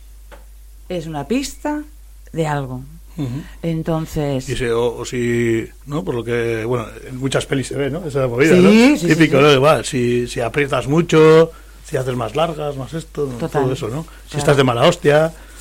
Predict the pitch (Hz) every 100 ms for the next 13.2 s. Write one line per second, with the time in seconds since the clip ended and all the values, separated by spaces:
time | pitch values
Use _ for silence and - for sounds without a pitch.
0 | - - 139 120 120 123 - 127 139 139
1 | 127 117 170 - 147 156 139 120 123 135
2 | 139 143 139 196 220 226 175 202 180 165
3 | 185 175 170 202 214 165 - 165 180 233
4 | 240 202 196 180 156 156 - - - 247
5 | 240 208 220 285 262 285 269 262 262 262
6 | 262 247 240 247 269 240 220 226 180 185
7 | 180 143 - - 175 185 190 160 175 180
8 | 185 185 185 196 214 - 120 123 - -
9 | - - - - - - - 320 370 320
10 | 302 392 - - - - - - - -
11 | - 170 180 170 175 220 277 277 262 -
12 | 208 247 233 156 185 208 196 208 208 220
13 | 214